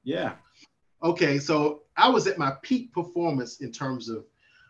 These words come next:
Speaker 2: uh, physical fitness back in two thousand and six. You know, I had just come back from Afghanistan, and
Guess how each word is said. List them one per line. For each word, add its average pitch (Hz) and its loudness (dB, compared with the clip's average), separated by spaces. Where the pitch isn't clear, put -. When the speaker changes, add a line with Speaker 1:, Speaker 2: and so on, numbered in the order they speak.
Speaker 2:
uh, 120 -4
physical 143 0
fitness 123 -8
back 127 -2
in 113 -8
two 139 -4
thousand 123 -4
and 95 -16
six. - -12
You 139 4
know, 123 2
I 147 2
had 135 2
just - -8
come 143 2
back 135 0
from 131 -2
Afghanistan, 113 -8
and 113 -8